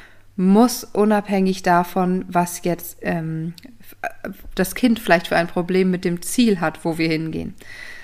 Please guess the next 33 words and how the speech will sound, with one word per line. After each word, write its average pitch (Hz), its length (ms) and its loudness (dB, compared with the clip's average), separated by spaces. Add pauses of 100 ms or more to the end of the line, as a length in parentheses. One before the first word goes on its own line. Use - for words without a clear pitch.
(220)
Ich 185 200 0
hatte 226 180 0
das 202 160 -4
Beispiel 190 380 2
gegeben, 180 520 2
stellt - 300 0
euch 175 120 -8
vor, 247 220 4
ihr 196 160 0
habt - 160 -6
zwei, 180 380 -2
drei 170 200 2
Kinder. 269 460 2 (600)
Kind 269 480 6 (100)
eins 214 400 4
und 196 180 -2
zwei 190 380 2
sind 185 300 -2
acht 190 340 -2
und 175 140 -6
sechs - 300 -4
Jahre 196 340 0
alt 175 240 0
und 175 160 -4
müssen 180 260 -2
morgens 175 380 -2
mit 185 180 -4
dem 170 300 -6
Auto 233 300 2
zur - 180 -8
Schule 208 300 -2
gebracht 185 420 -4
werden. 185 380 0